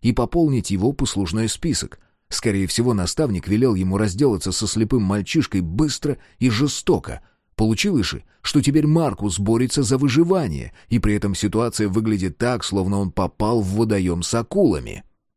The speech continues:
Всхрапнув от напряжения, Гривар оттолкнулся от земляного пола,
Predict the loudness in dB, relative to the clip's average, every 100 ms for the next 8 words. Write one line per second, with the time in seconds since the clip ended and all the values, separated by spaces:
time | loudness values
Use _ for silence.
0 | _ -4 -2 0 -2 0 2 2 2 -2
1 | 0 0 2 0 0 -2 0 0 2 0
2 | 0 2 2 2 0 0 -2 0 0 2
3 | 2 2 2 2 2